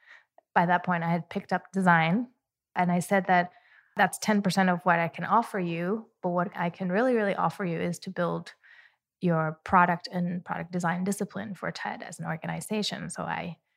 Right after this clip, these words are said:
raised my hand and said that, and the executive director at the time hired me for that, and so spent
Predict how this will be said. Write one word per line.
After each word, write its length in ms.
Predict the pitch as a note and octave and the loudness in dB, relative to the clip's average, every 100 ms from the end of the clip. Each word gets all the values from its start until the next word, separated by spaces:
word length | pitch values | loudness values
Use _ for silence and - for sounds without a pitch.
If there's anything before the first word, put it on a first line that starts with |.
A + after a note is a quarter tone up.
| _ - | _ -8
raised 220 | F3 - | -8 -4
my 100 | F3+ | 0
hand 200 | F3 F3 | 0 2
and 140 | F3+ | 0
said 180 | F3+ F#3+ | -2 -2
that, 320 | F3+ G3 A#3 G#3+ | 0 0 0 0
and 280 | F#3+ F3 F3+ F3 | 0 0 -2 0
the 100 | F3+ | 0
executive 480 | - F3 F#3 F3+ | 2 0 2 -2
director 360 | F3+ F3+ F3 G3+ | 0 0 0 -2
at 120 | E3+ | -4
the 80 | F3 | -4
time 240 | - F3+ | -2 -2
hired 400 | F3 F3 E3+ F3 | 0 0 0 0
me 260 | F3 F3 F3+ | -4 -4 -6
for 180 | - F#3+ | -6 0
that, 440 | F3+ E3+ F#3 G3+ | 2 2 2 -2
and 320 | G#3 F#3+ F#3+ F#3 _ _ _ _ | -4 -4 -4 -8 _ _ _ _
so 560 | - - F3+ F3+ F3+ F#3+ | -6 2 4 4 2 0
spent 380 | - - F#3+ | -6 -2 -2